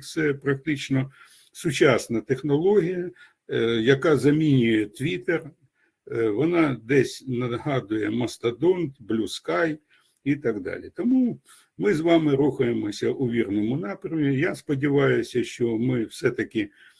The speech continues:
м, будемо залучати викладачів інших університетів, будемо обмінюватись досвідом і будемо спробувати впливати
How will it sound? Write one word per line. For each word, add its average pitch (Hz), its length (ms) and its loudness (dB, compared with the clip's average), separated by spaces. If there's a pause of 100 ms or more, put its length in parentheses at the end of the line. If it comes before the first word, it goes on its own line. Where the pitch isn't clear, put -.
(460)
м, 104 300 -6 (120)
будемо 113 760 0 (280)
залучати 131 840 2
викладачів 117 960 -4
інших 165 460 -6
університетів, 143 920 -2
будемо 107 380 -4
обмінюватись 104 840 -2
досвідом 143 600 -4 (480)
і 214 280 -2
будемо 147 500 2
спробувати 151 800 -2
впливати 143 920 0